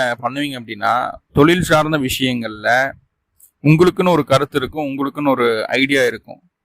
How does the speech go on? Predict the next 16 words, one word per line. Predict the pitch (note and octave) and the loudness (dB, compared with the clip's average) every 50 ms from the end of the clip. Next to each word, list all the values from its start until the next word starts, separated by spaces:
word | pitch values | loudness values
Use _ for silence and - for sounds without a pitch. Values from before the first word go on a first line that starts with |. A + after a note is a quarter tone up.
| _ _ _ _ _ _ - | _ _ _ _ _ _ 2
அதை | - A#2 A#2 A#2 A2+ G2+ - - - - | 4 4 4 4 2 0 -2 -8 2 4
தாண்டி | C#3 C#3 E3 F#3 G3 G3 F#3+ F#3 E3+ F#3+ G#3 A3 - - - | 6 6 6 6 4 2 2 2 0 0 -2 -2 -4 0 2
மத்தவங்க | C#3 C3+ B2+ C#3 C#3 C#3 C#3 C3 B2+ | 2 2 2 2 0 0 0 0 0
சொல்ற | D3 C#3+ D3 D3+ E3 E3 D#3 | 0 0 2 2 2 2 2
நல்ல | C#3 C3+ C#3+ D#3 D#3 D3 | 2 0 2 0 0 0
விஷயங்களோ | C3+ B2 - B2+ C3 C3 B2+ C3+ D3 C#3+ | 0 -4 -6 -6 -6 -4 -2 -2 -2 -2
கெட்ட | - C3 - C3 C3 | -2 -2 -2 0 0
விஷயங்களோ | B2+ B2+ - B2 B2 A#2 A#2 A#2 A#2+ | 0 0 -2 -6 -6 -2 0 2 2
எதையுமே | A#2+ C3+ C3+ C#3 C#3+ C#3+ C3+ | 2 2 0 0 0 0 2
யோசிக்க | B2+ C3 C3 A#2 B2+ A#2+ B2 A2+ | 4 4 2 2 0 -4 -4 -4
மாட்டீங்க. | G#2+ G#2 - G#2 G#2 G#2 - _ _ _ _ _ _ _ _ _ _ _ _ _ _ _ - | -4 -4 -4 -8 -20 -20 -20 _ _ _ _ _ _ _ _ _ _ _ _ _ _ _ -2
உங்களுக்கு | B2+ C3+ C#3 C#3 C3 C3 B2+ | 2 4 4 4 4 4 2
அதுல | B2 B2+ B2+ B2 B2 B2+ | 2 2 2 2 2 0
என்ன | C#3 D#3 E3 D#3 C#3+ C3 | 0 0 0 2 2 2
நாலேஜ் | C3 C3+ C#3 C#3 C3 A#2+ A#2+ A#2 | 2 2 2 0 -4 -4 -8 -10
இருக்கோ | A#2 A2 _ A#2 A#2 B2 | -10 -6 _ 2 2 4